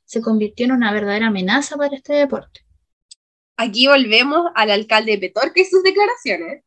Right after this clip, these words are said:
Speaker 1: Correcto. De todas formas, la lucha contra el rodeo ha sido una de larga data, no es algo nuevo.
Speaker 2: Para nada.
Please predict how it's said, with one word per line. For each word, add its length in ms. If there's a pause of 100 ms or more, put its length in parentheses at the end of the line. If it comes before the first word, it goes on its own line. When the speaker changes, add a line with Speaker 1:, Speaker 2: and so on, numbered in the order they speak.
(580)
Speaker 1:
Correcto. 540 (640)
De 100
todas 240
formas, 460
la 120
lucha 260
contra 280
el 80
rodeo 520 (280)
ha 100
sido 300
una 160
de 100
larga 360
data, 360
no 140
es 220
algo 260
nuevo. 300 (840)
Speaker 2:
Para 200
nada. 440